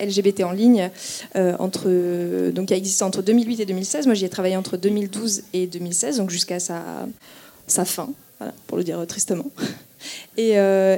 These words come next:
et après ça, j'ai participé, euh, avec, euh, plusieurs autres journalistes à la création d'un site qui s'appelle Committed, qui existe, euh, toujours. Euh, donc, aussi un site L G B T.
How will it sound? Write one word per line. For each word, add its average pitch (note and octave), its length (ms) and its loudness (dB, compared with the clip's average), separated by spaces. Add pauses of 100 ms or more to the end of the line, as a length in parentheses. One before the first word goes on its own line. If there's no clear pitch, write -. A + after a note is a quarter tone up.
(100)
et G3+ 240 2
après G#3+ 220 -2
ça, C4+ 200 4
j'ai G#3 320 4
participé, A3 640 2
euh, F#3+ 140 4
avec, F#3 280 -2
euh, F#3 60 0
plusieurs G#3 360 -2
autres G#3 100 2
journalistes G3 440 -4
à G3+ 40 0
la F#3 100 0
création F#3+ 420 -2
d'un F#3+ 140 0
site G3+ 180 2
qui - 60 -10
s'appelle F3+ 180 -4
Committed, F3+ 420 -4
qui A#3 80 -6
existe, F#3+ 320 -6
euh, E3 160 -8
toujours. A3+ 300 -8 (600)
Euh, E3+ 120 6
donc, F#3 240 -4 (260)
aussi A#3 240 4
un G#3+ 60 2
site - 180 -2
L F#3+ 100 -2
G F3+ 100 0
B E3+ 100 -2
T. C4+ 180 -6